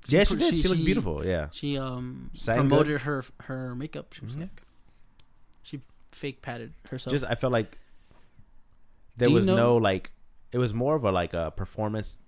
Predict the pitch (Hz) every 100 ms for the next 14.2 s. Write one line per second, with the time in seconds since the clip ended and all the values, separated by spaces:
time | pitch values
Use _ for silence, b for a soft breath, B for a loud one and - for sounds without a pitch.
0 | - - 98 101 92 87 78 76 - 67
1 | 87 107 123 b 131 123 120 117 147 127
2 | 107 104 110 101 98 101 - 123 139 139
3 | 151 - - - - - - - 110 104
4 | 101 92 - - 87 90 104 123 - -
5 | - - 101 101 113 104 - 92 92 92
6 | 87 82 - 110 107 98 92 85 82 117
7 | 101 98 - 98 95 90 90 95 85 90
8 | 101 98 92 82 80 85 - - - -
9 | 117 120 104 113 104 107 120 113 110 95
10 | 127 120 120 113 - 107 95 147 - 123
11 | 117 113 107 95 98 165 143 107 165 165
12 | 151 117 117 110 156 165 147 127 123 120
13 | - 147 - 131 - 135 123 117 101 117
14 | 107